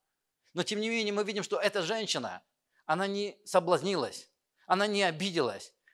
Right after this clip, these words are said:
она не искусилась на слова, которые говорил Иисус Христос. Но она продолжала стоять с Иисусом, она продолжала доверять Иисусу, она продолжала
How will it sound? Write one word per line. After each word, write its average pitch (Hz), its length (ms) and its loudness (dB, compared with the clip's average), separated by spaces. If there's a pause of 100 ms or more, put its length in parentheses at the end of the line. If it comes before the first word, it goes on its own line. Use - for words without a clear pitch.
(120)
она 190 240 2
не 208 140 0
искусилась 202 560 0 (120)
на 170 180 6
слова, 180 340 4
которые 170 320 -2
говорил 160 400 2
Иисус 151 240 -4
Христос. 143 480 0 (320)
Но 190 140 6
она 202 160 6
продолжала 185 960 6
стоять 185 480 4
с - 40 -4
Иисусом, 151 440 0
она 139 120 -2
продолжала 185 560 4
доверять 190 480 4
Иисусу, 170 340 -2
она 139 80 4
продолжала 185 680 6